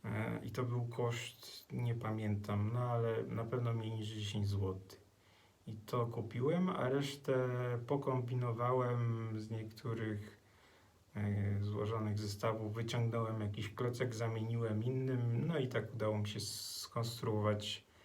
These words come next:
e, ten tramwaj świąteczny.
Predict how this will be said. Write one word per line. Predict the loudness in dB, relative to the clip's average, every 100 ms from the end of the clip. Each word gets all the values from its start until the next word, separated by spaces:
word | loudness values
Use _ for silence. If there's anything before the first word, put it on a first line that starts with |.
| -20 -20 -20 -20 _
e, | 0 2 4 4
ten | 2 0 0
tramwaj | 0 2 4 4 2
świąteczny. | 0 0 0 0 0 2 4